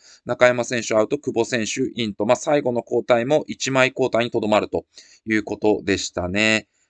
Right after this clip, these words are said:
で、本当に後半ベルディペースの時間長くて、グランパスとしては苦しい苦しい四十五分プラスアディショナルタイム七分というゲームだったかなと思います。まあ、ただそれでもね、ランゲラック選手だったり、三國選手を中心にね、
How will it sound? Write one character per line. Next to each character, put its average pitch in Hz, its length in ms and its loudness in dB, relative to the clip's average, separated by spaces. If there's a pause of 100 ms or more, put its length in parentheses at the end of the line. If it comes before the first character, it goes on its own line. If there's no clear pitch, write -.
(120)
で、 143 80 0
本 175 140 -2
当 190 60 0
に 180 80 -4
後 185 200 -2
半 175 280 -2
ベ 156 140 4
ル 160 80 2
デ 180 140 -4
ィ 170 40 -6
ペ 190 140 0
ー - 20 0
ス 147 120 -6
の 127 80 -4
時 - 80 -6
間 120 200 2
長 127 260 2
く - 120 -20
て、 127 240 -2
グ 135 80 -2
ラ 156 80 4
ン 151 40 -2
パ 147 80 -2
ス 135 60 -12
と 135 80 -4
し 131 60 -8
て 147 80 0
は 143 60 -4
苦 151 240 0
し - 180 -2
い 147 60 -4
苦 151 240 2
し 151 100 -2
い 165 240 2 (400)
四 151 220 2
十 113 160 -4
五 139 100 4
分 123 160 -2
プ 139 80 0
ラ 139 80 6
ス - 180 -6
ア 127 120 0
デ 131 80 -4
ィ - 20 -2
シ - 80 -2
ョ 151 60 -2
ナ 147 100 2
ル 139 60 -6
タ 156 100 0
イ 135 60 2
ム 120 80 -4
七 123 240 4
分 135 180 -6
と 95 240 0 (320)
い 113 120 0
う 113 80 2
ゲ 120 180 4
ー 110 40 2
ム 101 120 2
だ 104 80 6
っ 101 100 -4
た 98 140 -4
か 101 100 -2
な 117 160 0
と 104 120 -2
思 110 320 -2
い 104 80 -2
ま 110 180 0
す。 - 100 -16 (220)
ま 156 100 0
あ、 - 20 0
た 180 220 0
だ 160 80 4
そ 156 140 2
れ 160 80 4
で 170 100 -2
も 165 80 -2
ね、 135 140 2
ラ 139 100 4
ン 143 60 -4
ゲ 135 80 2
ラ 123 80 6
ッ 117 40 -2
ク - 80 -10
選 123 180 -2
手 - 80 -8
だ 113 100 0
っ - 40 -4
た 117 100 -2
り、 110 80 0
三 107 100 -4
國 123 200 -12
選 135 160 -4
手 120 120 -2
を 104 40 0
中 - 280 -2
心 117 220 -4
に 117 100 0
ね、 117 180 4